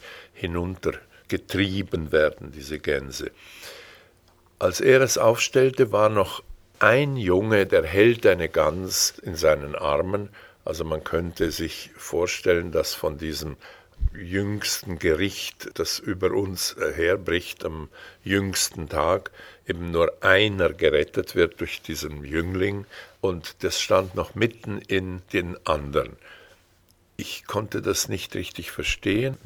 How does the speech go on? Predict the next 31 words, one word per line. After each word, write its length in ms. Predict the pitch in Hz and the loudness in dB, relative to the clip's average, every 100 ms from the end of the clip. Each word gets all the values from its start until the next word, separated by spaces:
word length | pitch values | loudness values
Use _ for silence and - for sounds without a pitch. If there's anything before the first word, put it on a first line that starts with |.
| 92 | -14
Für 220 | - 87 | -8 -6
mich 400 | 92 107 - - | -4 -6 -8 -6
hätte 260 | 90 - 90 | -4 -2 -4
dieser 300 | 85 82 85 | -4 -4 -2
Junge 420 | 80 82 87 76 - - - - - | 0 0 0 -4 -6 -20 -20 -20 -4
abseits 560 | - - 98 78 - | -4 4 6 6 4
stehen 340 | - - 78 80 | -2 -2 -2 -4
müssen, 360 | 78 73 - | -6 -6 -6
also 240 | 85 71 73 | -8 -8 -8
sozusagen 580 | 73 - 87 80 73 71 _ _ | -10 -6 -2 -2 -4 -16 _ _
gerettet 720 | - 82 92 107 101 82 - | 0 4 4 2 0 -2 -2
aus 240 | 92 80 - | -2 -2 -6
dieser 320 | 82 78 76 | -8 -4 -2
Masse, 480 | 73 78 - 87 69 | 2 2 4 2 0
die 180 | 80 71 | -4 -6
getrieben 720 | - 82 95 95 90 78 82 | -8 -4 0 0 0 -4 -4
wird 300 | 73 76 - | 0 0 -2
in 300 | - 82 73 69 - - - - - | -6 -6 -8 -14 -16 -14 -16 -8 -4
den 160 | 80 | -2
Orkus. 840 | - 85 80 - - 80 - - - - - - - _ | 6 8 8 2 -6 -6 -4 -6 -8 -16 -20 -20 -20 _
Er, 280 | - 104 95 | 2 4 4
äh, 200 | - 101 87 - - | 0 -2 -4 -10 0
beharrte 540 | 92 80 85 - 123 | 4 6 6 6 6
aber 140 | 123 | 6
darauf, 340 | 120 127 123 - | 2 0 0 0
dass 260 | 107 - | -2 0
es 160 | 101 - | -4 0
da 140 | 92 | 2
drin 360 | 80 82 80 95 | 2 0 -2 -4
sein 340 | 98 104 110 | 2 4 4
müsse, 380 | 113 127 - 139 | 0 -2 0 0